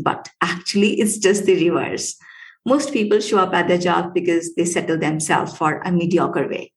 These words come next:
just doing what everyone else is doing. They think that if they take a U-turn, life can be difficult. But life is difficult for them even now, isn't it? If every hour you spend at your job is frustrating you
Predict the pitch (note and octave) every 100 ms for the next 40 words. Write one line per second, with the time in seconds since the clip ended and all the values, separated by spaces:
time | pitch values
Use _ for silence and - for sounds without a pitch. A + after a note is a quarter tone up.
0 | _ _ - B3+ A3+ F#3 F3+ F3+ D#3+ D#3
1 | D#3 - G3 F#3 E3 - - D#3 D#3 -
2 | - E3 F3 - D3 G#3 G#3 - _ -
3 | G#3 C#4 C#4+ F#3 D3+ C#3+ - - E3+ F3
4 | D#3+ - - - E3 F#3+ A3 G#3 D#3+ D#3+
5 | - D#3+ D#3 - F#3+ D#3 D#3+ - - -
6 | - - - _ _ - - _ - D#4+
7 | E4 E4+ D4 C4 B3+ - D4 D#4 - C#4
8 | C#4 C4+ C#4+ D#4+ C4+ F#3+ F#3 F3+ F3+ C4
9 | C4+ A#3+ F#3+ - - _ _ _ _ _
10 | - - - C#4 D#4 F4 F3 G3 F#3+ F3+
11 | F3 G3+ A3 - - G#3+ D#3+ - - G#3+
12 | G#3 - F#3+ F#3 F3+ D3 - A3 - -
13 | A#3 - A3 F3+ F3+ E3+ B2 A#2